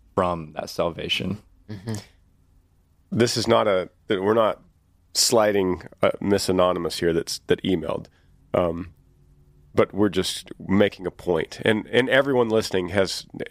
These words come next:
Speaker 3: they're thinking, "Ah, I actually was wondering about that person that says they're such a big Christian, but I don't see it."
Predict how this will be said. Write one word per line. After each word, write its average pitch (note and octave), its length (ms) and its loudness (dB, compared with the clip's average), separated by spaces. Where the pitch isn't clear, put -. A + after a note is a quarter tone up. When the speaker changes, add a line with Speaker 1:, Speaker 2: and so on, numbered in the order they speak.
Speaker 3:
they're A2 160 4
thinking, F2+ 400 0
"Ah, - 300 -4
I - 80 -18
actually - 260 0
was G2+ 180 0
wondering G#2+ 460 2
about F2 300 0
that - 200 -2
person A2+ 320 -2
that F2+ 120 0
says G2+ 300 -2
they're F2+ 140 2
such - 320 -6
a G2+ 80 0
big F#2+ 220 -2
Christian, F#2 420 -2
but F2 100 0
I F#2+ 100 4
don't G2+ 200 -2
see G#2 320 -2
it." - 240 -12